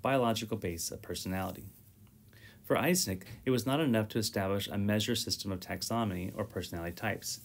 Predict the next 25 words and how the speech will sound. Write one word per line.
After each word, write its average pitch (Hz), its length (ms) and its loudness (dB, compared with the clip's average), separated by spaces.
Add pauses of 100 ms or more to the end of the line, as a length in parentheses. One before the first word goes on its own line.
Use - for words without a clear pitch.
(380)
His - 280 2
quest 95 340 -2
to - 60 -4
interrelate 110 380 2
test 95 240 -2
scores, 90 320 -2
behavior, 104 500 0
and 98 180 -4
underlying 98 440 -2
biological 90 560 -4
mechanisms 98 640 -4 (280)
with 107 100 0
empirical 98 420 2
data 98 360 0
make 107 280 0
his 147 100 0
contribution 110 600 0
to 92 60 0
personality 95 680 -2 (120)
theory 92 220 -2
both 92 320 -2
unique 135 360 0 (140)
and 165 160 0
historically 92 680 -2
important. 101 680 -2